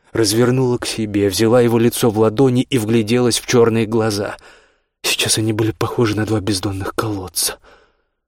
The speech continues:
"Костя", прошептала она, "что случилось? Я тебя таким никогда не видела".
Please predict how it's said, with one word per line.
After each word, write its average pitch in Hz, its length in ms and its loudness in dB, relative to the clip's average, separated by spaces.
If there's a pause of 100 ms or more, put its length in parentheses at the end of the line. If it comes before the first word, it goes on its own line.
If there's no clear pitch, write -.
(560)
"Костя", - 460 -6 (680)
прошептала - 500 -4
она, 110 200 -10 (500)
"что - 240 -6
случилось? - 600 -10 (840)
Я - 100 -8
тебя 107 180 -4
таким - 320 -6
никогда 120 360 -4
не 123 120 -6
видела". 107 360 -8